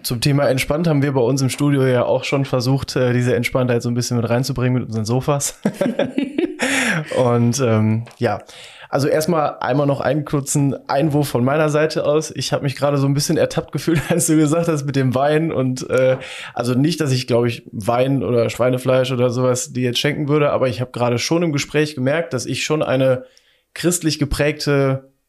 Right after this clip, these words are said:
christlich geprägtes Wording so habe und, ähm, ich manchmal gar nicht wusste, wie ich das jetzt ausdrücken soll und mich da manchmal auch so ein bisschen so ertappt gefühlt habe und dachte so, "Warum weißt denn du das jetzt nicht?" Aber auf der anderen Seite muss ich auch tatsächlich sagen, dass mir das auch nicht peinlich ist, sondern ich finde das irgendwie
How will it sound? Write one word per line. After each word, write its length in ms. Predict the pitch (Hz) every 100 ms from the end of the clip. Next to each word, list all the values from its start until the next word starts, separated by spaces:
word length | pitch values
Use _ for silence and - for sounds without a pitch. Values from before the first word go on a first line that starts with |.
| _ -
christlich 340 | 160 151 151
geprägtes 440 | 139 147 143 127 113
Wording 340 | 123 160 175
so 160 | 160 165
habe 360 | 160 170 214 214 _ _ -
und, 480 | 135 131 127 127 -
ähm, 420 | 131 123 123 120 - _
ich 140 | 110
manchmal 280 | 139 143 151
gar 120 | 131 135
nicht 160 | 110
wusste, 280 | 143 - 131
wie 60 | 139
ich 60 |
das 140 | 139 117
jetzt 180 | 107
ausdrücken 420 | - 185 - - 107
soll 200 | 104 107
und 80 |
mich 100 | 113
da 120 | 131 117
manchmal 280 | 127 131
auch 120 | 120 117
so 100 | 127
ein 60 |
bisschen 320 | 120 - 131
so 320 | 117 120 113 - - _ _ -
ertappt 400 | 110 - 139 -
gefühlt 260 | 127 131
habe 100 | 120
und 220 | 117 -
dachte 240 | - - 120
so, 300 | 113 113 110 - _ _
"Warum 220 | 101 107
weißt 260 | 110 143 -
denn 60 | 156
du 80 | 113
das 140 | 107
jetzt 200 | 113 -
nicht?" 220 | 113 110
Aber 300 | 107 120 113 - - _ -
auf 140 | 131
der 100 | 135
anderen 160 | 151 156
Seite 220 | 156 151
muss 160 | 160
ich 80 | 156
auch 100 | 151
tatsächlich 420 | - 139 156 151
sagen, 280 | 139 143 143
dass 160 | 139 127
mir 80 | 143
das 180 | 135
auch 140 | 101 127
nicht 240 | 123 - _ _
peinlich 420 | - 117 170 190 180
ist, 160 | 190
sondern 200 | 165 147
ich 120 | 135
finde 160 | - 139
das 100 | 135
irgendwie 260 | 135 127